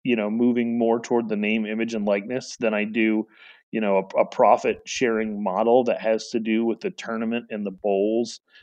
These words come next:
um, and possible, you know, gaming revenue and, and everything else, uh,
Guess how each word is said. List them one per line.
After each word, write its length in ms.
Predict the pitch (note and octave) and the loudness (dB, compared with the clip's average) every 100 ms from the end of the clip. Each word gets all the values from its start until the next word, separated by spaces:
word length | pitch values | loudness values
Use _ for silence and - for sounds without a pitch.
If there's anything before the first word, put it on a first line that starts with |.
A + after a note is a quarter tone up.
| _ - | _ -6
um, 440 | G2 F2+ E2+ F2 - | -2 -2 -4 -8 -12
and 240 | A2+ G2 F#2+ | -10 -10 0
possible, 600 | B2 G2+ - A#2 G2+ G2 | 2 2 2 0 0 0
you 120 | A#2 | -2
know, 140 | G#2 G#2 | -4 -6
gaming 460 | G#2 A2 A#2 A2+ | -2 -2 0 0
revenue 580 | A2 A2 A2+ A2 A#2 A#2 | 2 2 2 0 0 -2
and, 280 | G2+ F#2+ F#2 | -4 -8 -8
and 180 | A2+ G2 | -8 -4
everything 480 | G#2 A#2 A#2+ A2 G2+ | -2 0 -2 -2 0
else, 400 | D3+ C3 A#2 - _ - - _ - | 2 2 0 -6 _ -20 -20 _ 0
uh, 280 | G#2 F#2 | 0 0